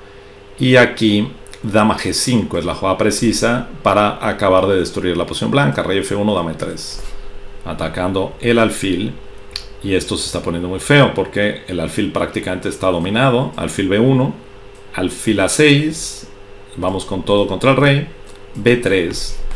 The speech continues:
y caballo por B tres, A por B, dama por, y las blancas están perdidas porque están atacadas estas dos piezas y este está encerrado.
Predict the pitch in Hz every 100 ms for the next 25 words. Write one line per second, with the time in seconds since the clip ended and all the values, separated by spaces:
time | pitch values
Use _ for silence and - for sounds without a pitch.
0 | - - - 156 127 127 131 80 78 -
1 | - - - - - - - 90 117 123
2 | 151 113 95 95 - 165 - - - -
3 | - - - - - - - - 139 123
4 | 117 107 107 104 98 87 104 92 - -
5 | 98 90 87 101 92 82 82 82 80 -
6 | 78 85 - 78 80 76 78 80 80 80
7 | 76 - 87 92 - 90 85 90 82 80
8 | - 76 - 78 87 80 73 73